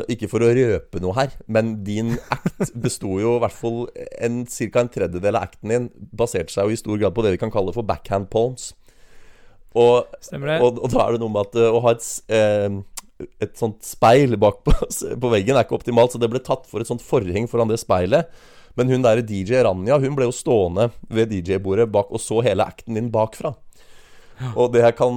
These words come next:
Speaker 1: eh, be-, jeg vet ikke om jeg har sagt det her til deg før, eller om jeg har sagt det på podden, men jeg snakket jo med henne etterpå, og hun var jo sannsynligvis en av de mest imponerte tilskuerne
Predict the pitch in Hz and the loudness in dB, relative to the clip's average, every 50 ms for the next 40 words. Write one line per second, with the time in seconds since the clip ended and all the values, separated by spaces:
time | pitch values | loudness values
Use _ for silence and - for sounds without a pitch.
0 | 127 127 123 120 123 135 127 110 113 - - 120 131 135 - - - - - - | 0 0 0 0 0 0 0 0 -2 -2 0 -2 -2 -2 -2 -6 -8 -6 -4 -6
1 | 87 - 92 95 - - 98 113 117 110 104 - - - - - - 95 - - | -4 0 0 0 0 0 0 0 2 2 0 0 -2 -6 -10 -10 -12 -8 -4 -4
2 | 85 80 85 120 123 117 - - - - - - - 110 - - - - - - | -4 -4 -4 -4 -4 -4 -4 -6 -12 -20 -14 -8 -8 -8 -6 -6 -8 -8 -6 -4
3 | - 87 92 123 135 127 104 104 110 117 - - - 98 98 95 107 - - - | -2 -2 0 0 0 -2 -2 -2 -4 -4 -6 -8 -6 -6 -6 -6 -6 -14 -6 -2
4 | 127 127 127 - - - - - - _ _ - 120 117 - 127 127 151 151 123 | 0 0 0 -2 -6 -20 -20 -20 -20 _ _ -4 -4 -2 -2 -2 -2 0 0 0
5 | 107 107 - 123 117 - 107 95 95 107 117 - 101 95 92 101 113 107 95 - | 0 2 0 -2 -4 -2 -4 -4 -4 -4 -4 -4 -2 -2 0 0 0 0 -2 -2
6 | - - - 107 - - 107 110 101 87 82 - - - - - - - - - | -4 -6 -8 -8 -6 -4 -2 0 2 2 0 0 -4 -8 -6 -4 -4 -4 -6 -4
7 | - - 104 98 101 120 127 | 0 2 4 4 4 2 0